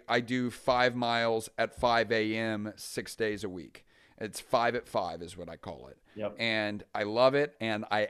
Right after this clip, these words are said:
Speaker 1: absolutely hate it all at the same time, right? But I'm finished with year five of five at five, which is awesome.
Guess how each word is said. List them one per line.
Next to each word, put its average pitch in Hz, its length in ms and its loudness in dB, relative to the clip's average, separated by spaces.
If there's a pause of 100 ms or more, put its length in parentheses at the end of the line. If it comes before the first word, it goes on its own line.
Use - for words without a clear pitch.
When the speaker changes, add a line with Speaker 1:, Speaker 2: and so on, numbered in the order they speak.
Speaker 1:
absolutely 120 640 0
hate 147 260 0
it 92 220 -4
all 107 240 6
at 113 100 -8
the 110 80 -10
same 95 320 -8
time, 92 400 -10
right? 110 260 2 (100)
But 131 180 6
I'm 127 160 4
finished 180 520 8
with 123 140 2
year 139 240 2
five 139 460 6
of 135 120 0
five 123 220 4
at 117 160 -4
five, 107 300 0
which 104 180 -8
is 110 140 -8
awesome. 104 560 -2